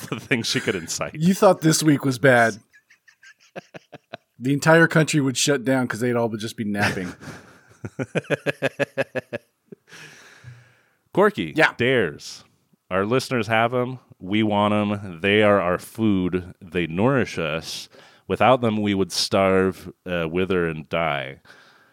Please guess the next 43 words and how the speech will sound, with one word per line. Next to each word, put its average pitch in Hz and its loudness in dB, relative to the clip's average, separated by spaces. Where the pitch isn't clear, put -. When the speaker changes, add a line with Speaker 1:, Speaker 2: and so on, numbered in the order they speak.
Speaker 1:
I'm 139 4
just 196 2
laying 135 6
it 123 6
out 127 4
there 101 2
for 90 0
you. 135 8
Speaker 2:
Yes. 208 6
Speaker 1:
All 87 0
right? 123 4
Speaker 2:
You 139 4
Speaker 1:
Do 214 6
you - 6
Speaker 2:
want 233 6
Speaker 1:
want 156 6
me 170 2
to 147 6
sugarcoat 185 4
it? - -4
<laughs> - -20
Then, 147 4
okay, 143 4
here 139 0
goes. 113 2
Um, 110 4
yeah, 247 6
listener 226 0
dares. 185 4
They've 147 2
been 156 -4
sending 160 2
them 151 -2
to 160 0
us - 0
on 147 2
the 143 0
Schmeed. 131 -2
Thanks, 123 -2
all 117 4
of 110 0
our 110 2
listeners. 104 -2